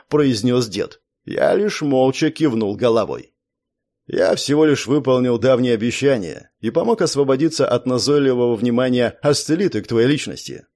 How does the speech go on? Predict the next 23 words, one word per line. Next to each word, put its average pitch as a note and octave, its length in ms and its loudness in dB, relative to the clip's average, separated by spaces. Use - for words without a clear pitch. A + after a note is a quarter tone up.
ухмыляясь, A#2 600 2
произнес B2 540 0
он. C#2 200 -6
«И A#3 120 -2
да, G#3 440 2
можешь G3 500 0
не C3+ 80 2
опасаться. F#2 720 -2
Твое G#3+ 320 2
изначальное D#3 760 0
сознание C#3+ 640 2
не E3+ 140 0
будет F#3 400 -2
прерывать A#2+ 480 2
твой B2+ 240 0
жизненный B2 440 0
цикл». G2 360 -8
После A#2+ 340 -2
этих B2 400 -2
слов E3+ 320 -2
он C3+ 160 -2
печально A2 480 -2
вздохнул. G2+ 540 -6